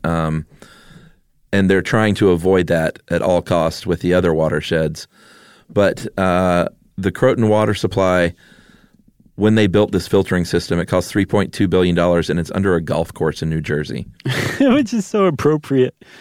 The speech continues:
Speaker 1: I
Speaker 2: That's
Speaker 1: know.
Speaker 2: where the tainted water is. Under a golf course in Jersey.
Speaker 1: In Bedminster, perhaps.
Speaker 2: Sure. I don't know what that is, but it sounds right.
Speaker 1: <laughs> Oh, some people will get that one.
Speaker 2: <laughs> New York's like, "Hey, you hicks, build a golf course over this."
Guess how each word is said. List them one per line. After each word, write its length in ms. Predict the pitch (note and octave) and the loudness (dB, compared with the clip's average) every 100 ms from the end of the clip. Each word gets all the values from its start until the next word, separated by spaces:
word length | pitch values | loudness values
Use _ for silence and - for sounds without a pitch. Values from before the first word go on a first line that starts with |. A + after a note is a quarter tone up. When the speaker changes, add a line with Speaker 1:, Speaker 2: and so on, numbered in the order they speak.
| - | -8
Speaker 1:
I 80 | A2+ | -2
Speaker 2:
That's 240 | C#3+ D#3+ | 0 2
Speaker 1:
know. 60 | F#3 | 2
Speaker 2:
where 100 | E3 | 4
the 120 | D#3+ | 2
tainted 380 | C#3+ D3+ D3 C3+ | 0 0 2 2
water 380 | C3 C3+ C3 A#2 | 2 2 2 2
is. 260 | A#2+ - - _ _ _ _ _ - | 0 -4 -20 _ _ _ _ _ -4
Under 220 | D3 D#3 D3 | 0 4 2
a 40 | |
golf 300 | B2 C3+ C#3 | 2 0 0
course 260 | - C3+ - | 0 -2 0
in 120 | A#2 | -2
Jersey. 560 | A2 A#2+ A2 B2+ - _ - | 2 2 0 -4 -10 _ -8
Speaker 1:
In 100 | F2 | -6
Bedminster, 560 | D#2+ E2+ E2 D#2 - - | -2 -2 -2 -6 -6 -8
perhaps. 520 | - D2+ D2 - - _ _ _ _ _ _ - | -6 -6 -6 -10 -18 _ _ _ _ _ _ -12
Speaker 2:
Sure. 400 | - C3+ A2 G2 - | -2 -2 -2 -6 -2
I 60 | |
don't 160 | C3+ C3 | 2 2
know 80 | B2+ | 2
what 140 | B2 | 2
that 200 | B2 A#2 | 2 2
is, 180 | A2+ G2+ | 2 0
but 240 | G#2 A#2 | -2 -2
it 80 | - | -2
sounds 320 | A#2+ A#2+ A2 | 0 0 0
right. 280 | G#2+ G#2+ - _ | -2 -4 -6 _
Speaker 1:
<laughs> 540 | - - - - - | -20 -20 -20 -20 -6
Oh, 100 | D3 | -4
some 180 | A#2 - | -4 -4
people 220 | - - | -6 -6
will 80 | - | -8
get 180 | G2+ - | -8 -8
that 180 | - - | -8 -8
one. 140 | - - _ _ _ _ _ - - - | -12 -14 _ _ _ _ _ -18 -12 -6
Speaker 2:
<laughs> 220 | B2 G#2+ _ - - - _ _ _ _ _ - | -4 -6 _ -20 -20 -20 _ _ _ _ _ -6
New 240 | B2+ C3 D3 | -2 2 4
York's 380 | D3+ C#3+ C3 | 4 4 2
like, 180 | B2 B2 | -2 0
"Hey, 120 | E3+ | 0
you 180 | D#3+ C3+ | 2 2
hicks, 300 | B2 C#3 - | 2 0 -2
build 300 | C#3 D3 E3 | 0 2 4
a 60 | C#3 | 4
golf 320 | B2+ C3+ C#3 | 2 0 0
course 300 | - A#2 - | 0 0 2
over 260 | A2+ G#2+ G#2+ | 0 0 -2
this." 400 | A2 G#2+ - | -4 -8 -14